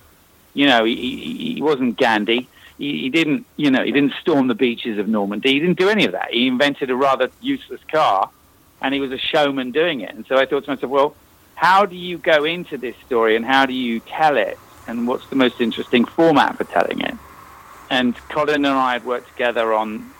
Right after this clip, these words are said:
you know, a movie before, and normally when we're in post on one movie, we start on the next. And we sort of were noodling around how to get into this story and researching it and reading about him.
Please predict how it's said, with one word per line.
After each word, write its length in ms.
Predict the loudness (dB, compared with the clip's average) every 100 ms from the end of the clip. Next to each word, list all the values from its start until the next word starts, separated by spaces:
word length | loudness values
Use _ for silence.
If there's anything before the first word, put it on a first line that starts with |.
| -16 -8
you 120 | -4
know, 100 | -2
a 20 |
movie 300 | -2 0 -2
before, 500 | -4 -4 0 2 2
and 200 | 0 -4 -2
normally 320 | -2 0 0
when 220 | 0 0
we're 100 | -2
in 120 | -6
post 420 | -6 -2 -2 -2 -4
on 100 | -2
one 160 | 0
movie, 280 | 0 0 0
we 120 | -2
start 380 | -6 2 4 4
on 100 | 2
the 80 | 0
next. 460 | 2 2 0 -10
And 80 | -12 -12 -20 -20 -20 -20 -8
we 120 | -6
sort 180 | -2 0
of 260 | 0 -2 0
were 100 | 2
noodling 460 | 2 2 2 2
around 360 | 2 2 2 0
how 220 | -2 -2
to 120 | -4
get 220 | -4 -2 0
into 320 | -2 -4 -8
this 160 | -10
story 480 | -10 -2 2 2 2
and 100 | 0
researching 540 | -2 0 0 0 -4 -8
it 120 | -6
and 140 | -2
reading 260 | 0 0 0
about 400 | 0 0 -2 -4
him. 140 | -8